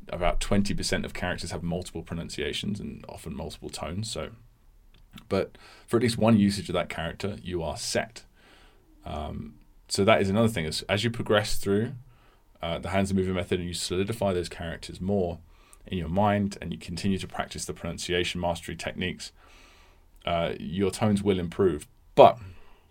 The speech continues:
at the end of the day, it's tough, right? That, that, those two are not gonna just help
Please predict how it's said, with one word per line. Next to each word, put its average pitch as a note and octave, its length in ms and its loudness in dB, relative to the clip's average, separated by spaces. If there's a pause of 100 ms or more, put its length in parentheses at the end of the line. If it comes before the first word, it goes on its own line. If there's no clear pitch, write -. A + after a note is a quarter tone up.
(500)
at - 260 -14
the G2 80 0
end B2+ 100 6
of D3+ 60 2
the A#2 60 4
day, E2+ 320 2 (600)
it's - 160 -2
tough, - 400 -4 (320)
right? D#2+ 260 -2
That, F2 240 0
that, G2+ 220 4
those B2 500 8
two A#2+ 360 6
are F#2+ 80 4
not G2+ 240 4 (380)
gonna F2+ 200 0
just E2+ 240 -4 (120)
help - 360 0